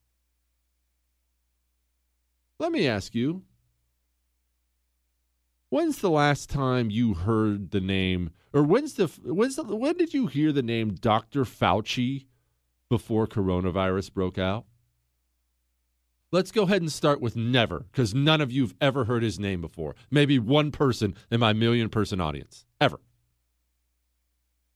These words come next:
I don't know the man personally. This is actually not a personal attack on him. It was just the most recognizable name I could use. Let's say you're Doctor Fauci. You have nine thousand years of college, and you're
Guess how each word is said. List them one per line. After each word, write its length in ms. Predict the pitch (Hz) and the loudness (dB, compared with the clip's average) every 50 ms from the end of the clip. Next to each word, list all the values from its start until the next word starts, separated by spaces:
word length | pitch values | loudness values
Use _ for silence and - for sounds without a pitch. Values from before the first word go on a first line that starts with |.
| _ _ _ _ _ _ _ _ _ _ _ _ _ _ _ _ _ _ _ _ _ _ _ _ _ _ _ _ _ _ _ _ _ | _ _ _ _ _ _ _ _ _ _ _ _ _ _ _ _ _ _ _ _ _ _ _ _ _ _ _ _ _ _ _ _ _
I 120 | 294 339 359 | -4 -2 0
don't 160 | 320 180 117 | 0 0 2
know 160 | 127 117 110 | 2 2 2
the 80 | 107 110 | 2 2
man 220 | 113 113 107 101 | 2 0 0 -2
personally. 500 | - - 117 131 131 - - 190 214 254 | 0 0 0 0 0 0 -2 -2 -2 0
This 200 | 226 190 165 - | 0 0 0 0
is 100 | 135 101 | -2 0
actually 300 | 143 127 120 - - 123 | 0 0 0 0 -2 -2
not 180 | 110 113 104 98 | -2 0 -2 -2
a 60 | 98 | -2
personal 480 | - - 127 120 - - 113 107 101 | 0 0 0 0 0 0 0 0 0
attack 400 | 101 95 - 120 107 101 98 - | 0 0 2 2 2 2 2 0
on 160 | 113 104 95 90 | -2 -2 -2 0
him. 200 | 107 127 151 190 | 0 0 0 0
It 60 | 165 | 0
was 140 | 131 127 - | -2 -4 -2
just 260 | - 139 117 - - | -2 -2 -4 0 -2
the 60 | 127 | 0
most 280 | 113 117 117 110 - - | 2 2 0 0 -2 -2
recognizable 840 | 107 120 113 - 117 101 95 107 101 98 101 98 101 107 92 95 98 | -2 -2 0 -2 -4 -4 -2 -2 0 0 0 -2 -4 -4 -4 -4 -4
name 260 | 101 107 104 101 98 | -4 -4 -4 -4 -4
I 120 | 95 98 | -4 -4
could 160 | 95 107 95 90 | -6 -6 -6 -4
use. 280 | 113 151 180 196 170 - - - - - | -4 -2 -2 -4 -4 -6 -12 -18 -4 0
Let's 240 | 320 330 359 - | 0 0 0 -2
say 300 | - - - - 240 208 | -8 -12 -2 0 2 2
you're 240 | 180 156 135 131 120 | 2 2 2 0 0
Doctor 420 | 98 - 127 110 113 - - 120 107 | 2 2 2 2 2 0 -4 -6 -6
Fauci. 680 | - - 120 95 87 104 107 - - 143 156 165 160 _ _ _ _ _ _ _ _ _ _ - | -2 0 0 2 2 0 -2 -2 -4 -4 -4 -6 -10 _ _ _ _ _ _ _ _ _ _ -2
You 140 | 180 214 | 2 4
have 200 | 202 208 196 165 | 4 4 4 2
nine 300 | 160 170 151 147 160 156 | 2 2 2 4 4 2
thousand 480 | 143 - 156 143 147 156 143 - 160 143 | 2 2 4 4 4 2 2 0 0 0
years 260 | 127 131 139 139 123 | 2 2 2 2 0
of 140 | 170 156 - | -2 -4 -2
college, 480 | - 120 117 120 120 120 127 135 123 123 | -2 0 0 0 0 0 -2 -2 -4 -4
and 160 | 127 127 127 | -4 -2 -2
you're 220 | 131 139 135 127 | 0 0 0 -2